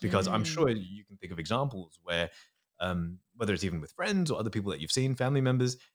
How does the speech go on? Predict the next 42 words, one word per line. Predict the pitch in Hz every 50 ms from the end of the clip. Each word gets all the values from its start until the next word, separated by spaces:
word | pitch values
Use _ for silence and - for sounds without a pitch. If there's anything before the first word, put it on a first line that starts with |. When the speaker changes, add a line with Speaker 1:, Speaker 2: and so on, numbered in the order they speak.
| _ _ _ -
Speaker 1:
where | 113 120 117 113 113
sometimes | 117 - 208 240 277 285 262 196 156 143 - - 117 -
they | 151 185
might | 208 226 180 - -
take | - 143 143 139 -
something | - 117 101 - 113 104
that | 95 85
you | 92 98 95
think, | - 101 92 92 - -
"Oh, | 392 240 131
that's | 147 233 -
a | 135
big | 127 98
challenge." | - 139 131 131 110 107
And | 107
they | 104 104
go, | 95 -
"Meh, | 120 123 120 104 - _ _ _
whatever. | - 101 87 80 73 78 78 90 98
I | 107 113
got | 127 107 -
fired. | - 127 131 135 147 156
Speaker 2:
Mm-hmm. | 156 165 156 151 151
Speaker 1:
Eh, | 95 85 85 -
I | 101
didn't, | 104 117 120
I | 98 95
hated | 90 113 104 92 85
the | 78
job | 80 - 82 80 82
anyways." | 87 95 90 78 71 71 - - - - - - _ _
But | - 135 -
for | 117
someone | 110 - 120 101 104 151
else, | 240 240 170
it's, | 160 143 131 -
"Oh | 180 190 190 190
my | 202 -
God, | - 185 190 -
this | 190 180 165
is | 202 175 170
world | 170 - 190 185 190 202 -